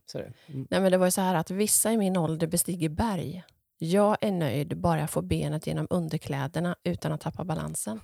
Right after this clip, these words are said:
Speaker 1: <laughs> Så
Speaker 2: Känner du igen dig?
Speaker 1: Nej.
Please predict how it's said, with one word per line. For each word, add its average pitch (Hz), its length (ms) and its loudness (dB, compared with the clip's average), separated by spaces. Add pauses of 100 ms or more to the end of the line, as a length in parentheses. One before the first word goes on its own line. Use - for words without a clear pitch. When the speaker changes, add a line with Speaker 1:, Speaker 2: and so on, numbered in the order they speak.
Speaker 1:
<laughs> - 1400 0
Så - 200 -6
Speaker 2:
Känner 175 260 2
du 175 60 8
igen 160 160 6
dig? 196 160 0 (220)
Speaker 1:
Nej. 101 360 0